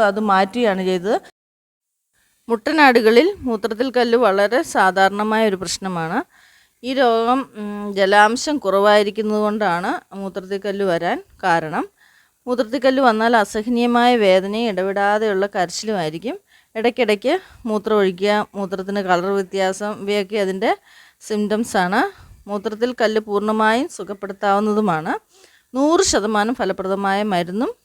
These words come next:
ലഭ്യമാണ്. ഇംഗ്ലീഷിലും ഹോമിയോയിലും ഇതിൻ്റെ മരുന്ന്, ആ, കിട്ടും. എന്നിരുന്നാലും ഇംഗ്ലീഷ് മരുന്നിനേക്കാൾ ഫലപ്രദവും എളുപ്പത്തിൽ മാറ്റം ഉണ്ടാകുന്നതും ഹോമിയോ മരുന്ന് കൊടുക്കുമ്പോഴാണ്.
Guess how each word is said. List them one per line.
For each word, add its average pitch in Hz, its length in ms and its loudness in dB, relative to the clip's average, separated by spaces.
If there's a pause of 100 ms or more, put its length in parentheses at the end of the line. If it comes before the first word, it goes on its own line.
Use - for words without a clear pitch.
(160)
ലഭ്യമാണ്. 190 520 -6 (800)
ഇംഗ്ലീഷിലും 240 520 0
ഹോമിയോയിലും 220 640 2
ഇതിൻ്റെ 202 300 0
മരുന്ന്, 190 320 -2 (320)
ആ, - 20 -4 (240)
കിട്ടും. 208 300 -4 (180)
എന്നിരുന്നാലും 202 560 2 (240)
ഇംഗ്ലീഷ് 208 360 -2
മരുന്നിനേക്കാൾ 208 560 2 (120)
ഫലപ്രദവും 185 560 0 (400)
എളുപ്പത്തിൽ 214 380 0 (120)
മാറ്റം 196 360 2
ഉണ്ടാകുന്നതും 180 500 0 (140)
ഹോമിയോ 185 400 -4
മരുന്ന് 185 260 -4
കൊടുക്കുമ്പോഴാണ്. 170 680 -4